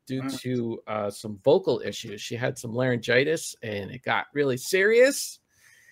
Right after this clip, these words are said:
Speaker 1: At, uh, yeah, she was, it was like day-to-day kind of thing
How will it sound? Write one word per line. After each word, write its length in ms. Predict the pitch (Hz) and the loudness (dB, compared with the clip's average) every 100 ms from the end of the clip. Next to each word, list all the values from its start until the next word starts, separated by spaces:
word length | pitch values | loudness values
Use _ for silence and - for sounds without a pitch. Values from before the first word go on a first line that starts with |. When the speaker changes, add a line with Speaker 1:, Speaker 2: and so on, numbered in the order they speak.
| _ _ _ - | _ _ _ 2
Speaker 1:
At, 400 | 123 120 120 - | 8 8 6 6
uh, 280 | 131 123 117 | 8 10 8
yeah, 300 | 131 165 110 | 10 8 6
she 220 | - 151 | 2 4
was, 340 | 143 131 - - | 6 4 0 2
it 60 | |
was 140 | 143 135 | 4 6
like 160 | 131 | 6
day-to-day 500 | 147 165 156 147 170 | 8 8 8 8 8
kind 240 | 185 185 180 | 6 4 4
of 100 | 170 | 4
thing 320 | 180 196 | 2 2